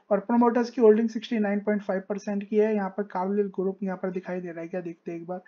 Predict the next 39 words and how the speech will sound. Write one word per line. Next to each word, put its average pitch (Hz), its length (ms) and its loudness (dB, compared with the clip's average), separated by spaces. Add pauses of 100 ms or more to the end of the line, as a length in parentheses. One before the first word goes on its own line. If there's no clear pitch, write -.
(300)
तो 208 60 -6
यहाँ 185 120 -2
पर 196 120 -2
कार्लिल 202 420 0
ग्रुप 202 280 4
तो 214 60 0
नहीं 208 160 2
दिखाई 196 260 2
दे 196 100 4
रहा, 214 160 2 (340)
यहाँ 196 140 2
पर 208 380 6
State 214 320 2
Bank 220 120 2
of 220 180 2
India 233 200 4
के 233 80 0
पास 220 280 2
यहाँ 214 120 2
पर 214 120 0
सारे 208 260 2
के 214 80 -2
सारे 202 240 0
स्टॉक्स 196 420 -2
हैं। 214 180 0 (360)
यहाँ 196 120 2
पर 214 380 8
एफ़आईज़ 208 440 6
के, 202 240 4
के 208 140 2
पास, 208 340 0
अ, 185 500 2
ट्वेल्व 202 360 2
परसेंट 208 360 -2
की 220 80 0
हिस्सेदारी 208 460 2
है। 214 100 0
यहाँ 202 140 0
पर 214 220 0